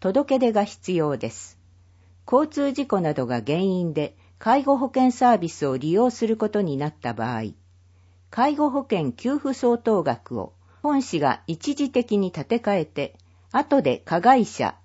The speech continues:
第三者へ請求するため、届け出をお願いします。問い合わせ先、介護保険課、ホームページ、一三五一一五五三、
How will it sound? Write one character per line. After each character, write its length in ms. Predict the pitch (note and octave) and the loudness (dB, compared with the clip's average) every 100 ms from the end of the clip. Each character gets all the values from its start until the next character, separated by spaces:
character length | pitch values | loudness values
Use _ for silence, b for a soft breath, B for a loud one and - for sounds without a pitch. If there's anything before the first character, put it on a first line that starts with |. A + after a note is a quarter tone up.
| - | -6
第 200 | A3 B3+ | 0 0
三 300 | A3+ A3 A#3 | 0 2 2
者 220 | A3 C3 | 2 -4
へ 140 | A2+ - | -4 -8
請 280 | - F#3+ G#3+ | -4 0 0
求 240 | G#3+ F#3 | 2 -2
す 140 | F3 D#3+ | -2 -8
る 120 | D3+ | -6
た 180 | - C3 | -4 -4
め、 220 | A#2 - _ _ _ _ | -4 -6 _ _ _ _
届 360 | F#3 C4+ D4+ C4 | 0 0 2 4
け 20 | |
出 160 | A#3+ G#3+ | 4 4
を 160 | G3+ | 2
お 60 | E3 | 0
願 300 | E3 D#3+ D#3 | -2 -2 -2
い 20 | |
し 220 | C3+ - B2+ | -4 -6 -6
ま 140 | A2 | -6
す。 360 | - - - _ _ _ _ _ _ _ _ _ _ _ | -10 -20 -20 _ _ _ _ _ _ _ _ _ _ _
問 200 | A3 C4+ | -2 2
い 60 | C4+ | 4
合 80 | A#3 | 4
わ 100 | A3 | 4
せ 140 | G3+ | -2
先、 500 | F3+ E3 - D3 - _ _ _ _ _ - | -6 -10 -8 -10 -10 _ _ _ _ _ -2
介 260 | G#3 C4+ | 0 2
護 160 | B3+ A#3+ | 2 2
保 140 | A3 | 0
険 320 | G3+ F3+ E3 | -2 -2 -2
課、 300 | D3+ - B2 - _ _ _ _ _ _ _ | -4 -6 -6 -10 _ _ _ _ _ _ _
ホ 220 | B3 D4 | 2 2
ー 20 | |
ム 160 | C#4 C4 | 2 0
ペ 240 | A#3+ G3+ | 2 2
ー 60 | B2 | 0
ジ、 220 | A2 F2 _ _ _ _ _ _ | -6 -16 _ _ _ _ _ _
一 260 | E3+ E3+ - | -8 -8 -14
三 420 | - D4 B3+ E3+ | 0 4 4 4
五 280 | A#2+ E3 F3+ | 2 2 2
一 460 | E3 - - G2+ _ _ _ _ | 0 -6 -12 -12 _ _ _ _
一 360 | F3 - D4 C4+ | -8 -4 -2 4
五 300 | B3+ G#3 G#2+ | 6 6 4
五 280 | C3 D3+ G3 | 2 0 0
三、 360 | - D#3+ A2 | -2 -2 -2